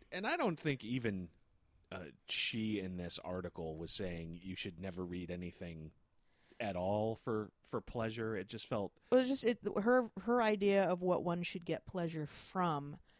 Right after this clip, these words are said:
Speaker 2: comes off as elitist, whether she chooses to be that or not.
Speaker 1: But, yes.
Speaker 2: You are denying yourself the complexity of great adult literature. I'm
Speaker 1: <laughs>
Speaker 2: sorry.
Speaker 1: Yes,
Speaker 2: I'll be
Speaker 1: madam.
Speaker 2: over here with the plebes and my Cheetos reading. I,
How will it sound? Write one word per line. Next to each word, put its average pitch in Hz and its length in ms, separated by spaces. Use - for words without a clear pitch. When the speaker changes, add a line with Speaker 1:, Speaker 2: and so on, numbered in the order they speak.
Speaker 2:
comes 170 400
off 156 360
as 151 320
elitist, 151 560
whether 143 300
she 139 320
chooses 147 640
to - 160
be 147 180
that 143 220
or 135 140
not. 131 460
Speaker 1:
But, 151 180
yes. 175 180
Speaker 2:
You 285 100
are 294 40
denying 262 400
yourself 226 380
the 208 80
complexity 202 560
of 170 100
great 175 240
adult 165 260
literature. 147 480
I'm 147 360
Speaker 1:
<laughs> - 20
Speaker 2:
sorry. 131 560
Speaker 1:
Yes, 127 200
Speaker 2:
I'll 165 40
be - 100
Speaker 1:
madam. 180 120
Speaker 2:
over 180 80
here 175 240
with 160 160
the 160 80
plebes 151 580
and 151 140
my 143 140
Cheetos 151 880
reading. 151 640
I, 151 140